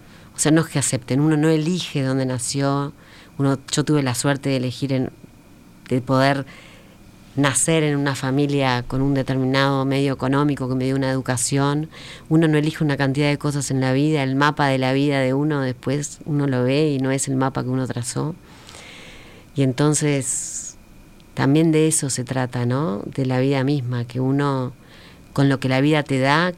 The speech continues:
¿qué haces con eso que la vida te da? No creo mucho en los pensamientos mágicos, "Yo voy a poder porque",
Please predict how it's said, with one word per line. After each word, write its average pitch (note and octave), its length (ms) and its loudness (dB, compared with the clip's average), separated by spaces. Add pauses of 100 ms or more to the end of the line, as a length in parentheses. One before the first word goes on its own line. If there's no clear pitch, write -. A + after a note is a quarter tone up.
¿qué D3+ 120 0
haces C3 300 -2
con B2 220 -4
eso A#2+ 260 -4
que - 100 -8
la A#2+ 100 -4
vida A#2+ 220 -4
te A#2 160 -8
da? A2+ 240 -6 (840)
No C#3 200 0
creo C3+ 240 2
mucho C3 260 -2
en B2+ 80 -2
los B2 80 -2
pensamientos B2+ 560 -2
mágicos, B2 540 -2
"Yo C#3 280 0
voy C#3 280 0
a C3+ 80 2
poder B2+ 580 0
porque", B2 540 -4